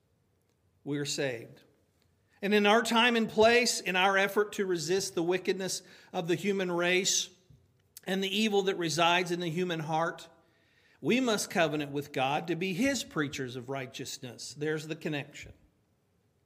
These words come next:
We're connected to Christ, who's connected to Noah, and we all have the same opportunity in this world, and that is to either live for wickedness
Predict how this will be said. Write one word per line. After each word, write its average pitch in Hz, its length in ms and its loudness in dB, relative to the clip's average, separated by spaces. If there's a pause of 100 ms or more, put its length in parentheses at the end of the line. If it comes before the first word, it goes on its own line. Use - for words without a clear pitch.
(580)
We're 156 200 -2
connected 156 500 -2
to 143 60 -4
Christ, 190 560 0
who's 131 140 -8
connected 139 540 -8
to 135 80 -4
Noah, 202 480 0 (320)
and 160 160 -4
we 160 120 0
all 180 240 2
have 190 360 0
the 151 80 -2
same 240 800 4 (800)
opportunity 233 800 2
in 220 100 2
this 202 240 0
world, 147 420 0
and 151 100 -4
that 165 140 -2
is 170 180 -4
to - 80 -10
either 170 200 -4
live 190 400 0
for 226 180 -2
wickedness 160 840 -2